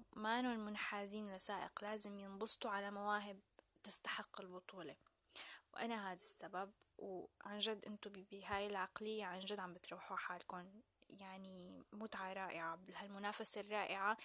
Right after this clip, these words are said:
بين موهبتين رائعتين هن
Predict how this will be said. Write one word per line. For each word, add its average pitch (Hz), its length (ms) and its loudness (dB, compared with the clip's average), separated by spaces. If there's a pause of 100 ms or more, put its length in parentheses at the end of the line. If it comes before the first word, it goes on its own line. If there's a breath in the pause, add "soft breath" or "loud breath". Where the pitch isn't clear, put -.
(280 loud breath)
بين 247 220 0
موهبتين 233 840 -2
رائعتين 214 1000 -4
هن 208 460 -10